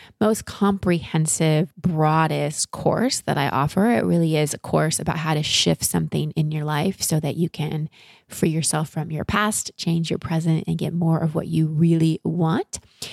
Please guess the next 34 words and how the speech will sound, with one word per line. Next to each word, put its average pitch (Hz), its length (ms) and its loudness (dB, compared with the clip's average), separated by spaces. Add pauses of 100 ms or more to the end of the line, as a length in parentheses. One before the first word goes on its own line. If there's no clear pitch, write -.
(260)
I 175 120 0
have 160 360 2
a 160 260 2 (400)
Black 175 360 2
Friday 175 560 2
deal 180 340 2
for 175 180 0
two - 380 2
hundred 180 460 0 (120)
off. - 520 -2 (720)
Just - 260 0
go 160 180 0
to - 240 0
christine 160 460 -2
hassler 156 420 -6
dot - 200 -8
com 156 300 -4
slash - 460 -6
mastery 240 760 2 (480)
and 220 260 0
enter 196 380 2
the 175 100 0
code 156 520 2 (120)
grateful 160 840 0 (160)
two 294 260 0
hundred 165 600 -2 (340)
in 160 220 2
all 147 200 2
caps - 560 -10
in 156 140 0
the 160 80 -2
promo - 400 -4
code 160 220 -2
box 240 320 -2